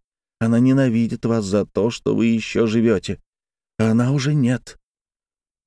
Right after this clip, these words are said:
Мне нравится слово «еще». Тоня сказала: «Может, убивать вас ей и невыгодно, пока у нее нет нового воплощения. Но разрушить вас — да.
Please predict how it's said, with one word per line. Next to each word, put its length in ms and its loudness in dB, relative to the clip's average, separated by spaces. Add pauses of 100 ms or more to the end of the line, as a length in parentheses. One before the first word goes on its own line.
(960)
Мне 460 0
нравится 600 0
слово 500 0 (100)
«еще». 640 -2 (640)
Тоня 260 2
сказала: 580 -2 (540)
«Может, 320 0
убивать 360 0
вас 240 -4
ей 260 0
и 80 0
невыгодно, 540 0 (400)
пока 300 -2
у 100 2
нее 320 4
нет 260 0
нового 440 2
воплощения. 680 -4 (500)
Но 140 4
разрушить 560 0
вас — 240 -2
да. 360 -6